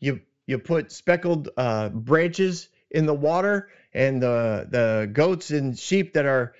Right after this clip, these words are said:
in heat and ready to make babies make speckled and spotted babies 'cause they're looking at speckled and spotted branches in the water. Even though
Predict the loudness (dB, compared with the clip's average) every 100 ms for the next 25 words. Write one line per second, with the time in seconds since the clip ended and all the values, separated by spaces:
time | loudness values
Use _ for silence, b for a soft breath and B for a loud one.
0 | b 0 0 0 0 2 2 2 2 2
1 | 0 2 2 2 0 0 0 0 0 0
2 | 0 0 -2 0 0 2 0 0 -2 -2
3 | -2 0 0 0 -2 -4 -4 -2 -2 0
4 | -4 -4 0 0 0 -2 -2 -2 -2 -6
5 | -2 0 0 0 -4 _ _ _ _ _
6 | _ _ _ _ _ _ _ _ _ _
7 | _ _ _ _ _ _ 2 2 2 2
8 | 2 2 -2